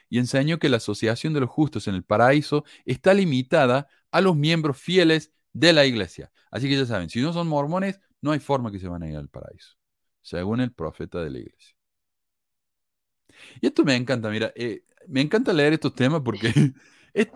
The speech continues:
tan difícil encajar la doctrina mormona cuando uno, eh, considera todo lo que han dicho los diferentes presidentes de la iglesia. Es un Frankenstein total esto. ¿Qué me decías,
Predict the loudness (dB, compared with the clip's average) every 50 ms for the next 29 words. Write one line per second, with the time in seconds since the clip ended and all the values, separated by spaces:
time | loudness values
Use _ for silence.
0 | -4 _ 4 4 4 4 4 2 2 0 0 0 -2 -2 0 0 0 0 0 -2
1 | 0 2 4 4 4 4 2 2 0 2 2 2 2 2 2 2 0 0 -2 0
2 | 0 0 0 0 0 0 0 0 0 0 -2 -2 -2 0 2 2 4 4 2 2
3 | 0 -4 _ _ _ -6 -4 -4 -4 -4 -2 -4 -4 -2 0 0 2 2 2 2
4 | 0 0 0 0 2 2 2 0 -2 -4 -2 -2 -4 -4 -4 -4 -4 -4 -6 -8
5 | -6 -6 -6 -6 -8 -8 -10 -12 -12 -12 -10 -10 -10 -8 -8 -10 -10 -10 -10 -10
6 | -12 -16 _ _ _ _ _ _ _ _ _ _ _ _ _ _ _ _ _ _
7 | _ _ _ -6 -4 -4 -4 -6 -8 -8 -6 -6 -6 -6 -6 -10 -12 -14 -12 -12
8 | -12 -12 -10 -10 -10 -10 -10 -12 -14 -14 -16 -20 _ _ _ _ _ _ _ -4
9 | -2 0 2 2 0 0 -2 -6 -6 -6 -6 -8 -10